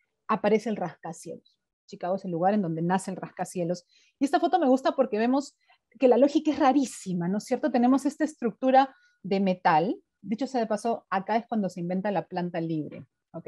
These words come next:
Nada que Le Corbusier se inventó la planta libre, esa cosa, no. O sea, la inventan en la escuela de Chicago a fines del siglo diecinueve, ¿ok? ¿Qué hacen? Hacen esta estructura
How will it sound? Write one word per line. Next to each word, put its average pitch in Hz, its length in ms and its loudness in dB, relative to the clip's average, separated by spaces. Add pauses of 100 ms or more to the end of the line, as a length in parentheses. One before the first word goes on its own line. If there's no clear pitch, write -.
Nada 196 240 2
que 190 100 -2
Le 170 100 -2
Corbusier 160 380 -6
se 190 60 -12
inventó 160 240 -6
la 165 80 -4
planta 160 240 -8
libre, 156 280 -8
esa 190 120 -14
cosa, - 260 -20
no. - 140 -20
O 226 60 -10
sea, 285 100 2
la 240 80 0
inventan 302 340 2
en 240 80 0
la 185 80 -2
escuela 220 240 -4
de 208 80 -2
Chicago 190 300 -4
a - 20 -20
fines 190 180 -8
del 160 100 -6
siglo 170 220 -6
diecinueve, - 440 -10 (240)
¿ok? 269 240 -4 (600)
¿Qué 330 100 2
hacen? 202 280 2
Hacen 285 220 0
esta 339 180 -2
estructura 208 840 -2